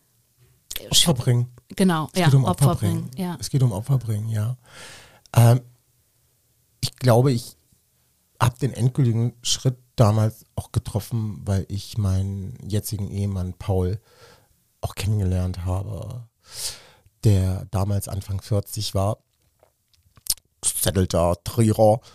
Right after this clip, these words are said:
Speaker 1: <laughs> bodenständiger, ein bodenständiges Käsebrot. <laughs> Und dieser Mann hat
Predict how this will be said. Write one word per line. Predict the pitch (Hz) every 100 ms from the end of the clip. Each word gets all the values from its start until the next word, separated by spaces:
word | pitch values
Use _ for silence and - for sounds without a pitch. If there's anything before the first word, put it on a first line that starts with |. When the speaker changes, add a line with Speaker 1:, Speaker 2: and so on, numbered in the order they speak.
| - -
Speaker 1:
<laughs> | 156 117 113 - - - 123 - 143 - - -
bodenständiger, | 151 151 127 123 120 117 117 107 113 - 196 208 - _ _ _ -
ein | 101
bodenständiges | 113 135 135 - 117 107 117
Käsebrot. | - 127 120 101 113 127 _ -
<laughs> | - - 131 - - 190 170 170 208 185 156 147 120 _
Und | - 139 139 131 - -
dieser | 127 147 160
Mann | 147 127 143 160
hat | 131 -